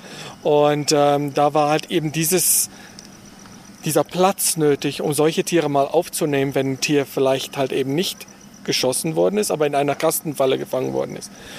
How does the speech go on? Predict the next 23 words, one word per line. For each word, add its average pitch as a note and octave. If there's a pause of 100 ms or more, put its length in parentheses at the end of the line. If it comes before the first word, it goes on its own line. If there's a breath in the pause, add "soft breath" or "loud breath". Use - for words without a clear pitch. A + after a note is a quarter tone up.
(200 loud breath)
Und D3+
dann D#3
konnten F3+
wir D#3+
solche D3+
Tiere E3
wieder C#3+
weiter D3+
au-, D3+
weiter D#3
auswildern D#3+
auf C#3+
Gebiete, D#3+ (480 loud breath)
wo D#3 (220 loud breath)
sie D3
halt D3
eben D3
nicht G3
für -
jemanden C3
ein A#2+
Problem C#2+
waren. -